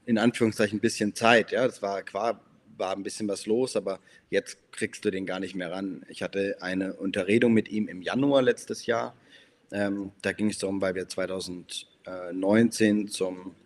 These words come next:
von Open Table zum besten Restaurant Deutschlands gewählt worden sind. Große Ehre,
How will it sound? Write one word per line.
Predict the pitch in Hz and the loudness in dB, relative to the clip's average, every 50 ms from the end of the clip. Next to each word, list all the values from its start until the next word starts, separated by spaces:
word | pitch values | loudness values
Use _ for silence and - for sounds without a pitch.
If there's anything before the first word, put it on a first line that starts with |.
| _ _ _ _ - | _ _ _ _ -6
von | - - 98 | -2 0 2
Open | 87 98 - - 95 | 2 2 2 0 2
Table | - 107 117 120 113 - | 4 4 6 6 4 2
zum | - 107 92 | 0 0 0
besten | 101 98 - - 98 | 0 0 0 -2 0
Restaurant | 98 98 95 - 95 95 90 104 | 0 0 0 0 -4 -2 2 6
Deutschlands | 113 131 131 - 143 131 - - | 6 4 6 4 -2 -2 0 -2
gewählt | 123 113 113 117 110 - | 4 6 6 6 6 4
worden | 107 104 104 107 98 | 0 0 0 0 -2
sind. | 101 107 107 104 - - - _ | -2 -2 -2 -2 -8 -12 -20 _
Große | - - 98 98 - - 101 92 | -8 -4 -4 -4 -2 -2 -4 -4
Ehre, | - - 82 101 113 123 120 117 117 | -4 -2 2 2 2 4 4 2 2